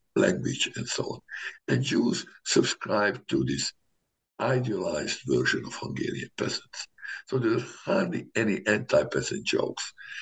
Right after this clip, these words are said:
in the Borstam Janko in the eighteen seventies, eighteen eighties. If they are, they are kind of, uh, kind of innocuous, kind of harmless. And,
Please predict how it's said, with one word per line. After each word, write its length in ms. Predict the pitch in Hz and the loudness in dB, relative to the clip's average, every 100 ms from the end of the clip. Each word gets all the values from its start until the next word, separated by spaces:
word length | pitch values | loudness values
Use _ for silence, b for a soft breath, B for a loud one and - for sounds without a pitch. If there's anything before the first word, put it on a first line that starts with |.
| B _ | B _
in 220 | 110 - - - | 4 4 0 -2
the 200 | - 67 | 0 2
Borstam 520 | 65 101 - - 71 | 4 2 2 -2 0
Janko 440 | 76 67 - 64 | 2 0 2 2
in 120 | 58 55 | 2 2
the 100 | 58 | 4
eighteen 260 | - - | 4 0
seventies, 640 | 62 - 60 64 - - - B B B _ | -6 -4 -4 -4 -6 -10 -10 B B B _
eighteen 360 | - - - - | 4 4 0 -2
eighties. 380 | - - - - - B B - - | -4 -2 -2 -2 -8 B B -4 0
If 180 | 139 127 - | 2 0 0
they 180 | 110 | 2
are, 260 | 104 185 160 | 4 4 2
they 120 | 135 | 2
are 220 | - - - _ | 2 0 -4 _
kind 360 | - 226 226 - | -4 0 2 2
of, 220 | 104 - - _ _ - B B - _ | 0 -2 -16 _ _ -16 B B -18 _
uh, 220 | - 101 92 - | 4 4 0 -2
kind 260 | 107 - | 4 4
of 80 | - | 4
innocuous, 680 | - - - - - - - | 0 -2 -4 -4 -4 -4 -6
kind 240 | - 90 - | 2 2 2
of 160 | - - - | 0 -6 -10
harmless. 720 | - - - - - - - _ B B B B B B _ _ _ - | -6 -4 -6 -8 -10 -12 -14 _ B B B B B B _ _ _ 0
And, 320 | 123 123 | 2 2